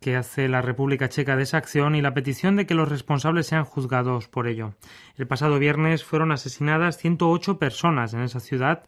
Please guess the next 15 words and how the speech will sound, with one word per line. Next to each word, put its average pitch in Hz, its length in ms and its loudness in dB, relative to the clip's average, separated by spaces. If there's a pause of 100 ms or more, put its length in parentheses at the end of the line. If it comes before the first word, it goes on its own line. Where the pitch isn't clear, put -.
(340)
la 131 120 -4
mayor 123 320 -2
parte 135 520 0
civiles, 135 560 0
ejecutados 127 720 -4
a 120 80 -6
poca 123 220 -4
distancia. 120 580 -2 (300)
Casi 156 260 -2
cincuenta 151 480 2
niños 120 380 -2
murieron 117 480 -4
en 113 180 -6
el 110 100 -6
ataque, 131 520 -2